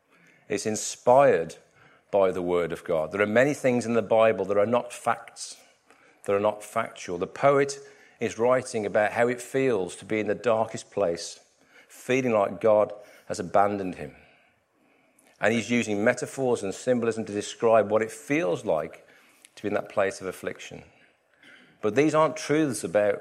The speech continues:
who God is. These aren't truths about what God does. But it is the truth of this person's feelings and understanding at that particular time. And it's really important to understand that as we wrestle with perplexity, 'cause what this shows us and,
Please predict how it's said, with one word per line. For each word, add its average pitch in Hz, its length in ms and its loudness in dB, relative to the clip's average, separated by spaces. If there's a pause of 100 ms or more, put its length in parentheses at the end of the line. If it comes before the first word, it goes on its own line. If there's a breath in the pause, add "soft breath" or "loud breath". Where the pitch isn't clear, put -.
(120)
who 104 140 -4
God 98 240 0
is. 90 360 -6 (640 soft breath)
These 120 160 0
aren't 135 240 2
truths 131 440 0
about 110 360 4 (340 loud breath)
what 110 240 2
God 101 260 2
does. 98 420 -2 (800 soft breath)
But 104 120 2
it 113 120 0
is 139 200 0
the 151 100 -6
truth - 680 -4 (260)
of 92 160 -4
this 98 140 -6
person's 95 640 -4 (500 soft breath)
feelings 95 760 -6 (280)
and 92 120 -2
understanding 92 720 -4
at 95 100 -2
that - 220 -6
particular - 420 -10
time. 85 360 -4 (960 soft breath)
And 110 80 2
it's 120 120 -4
really 151 300 2
important 117 520 0
to 107 100 0
understand 113 420 0
that - 80 -2
as - 100 -4
we 110 60 0
wrestle 113 440 2
with 101 220 -2
perplexity, - 680 -6
'cause - 120 -14
what 135 160 -2
this - 100 -10
shows 156 400 0
us 92 80 -12
and, 101 180 -6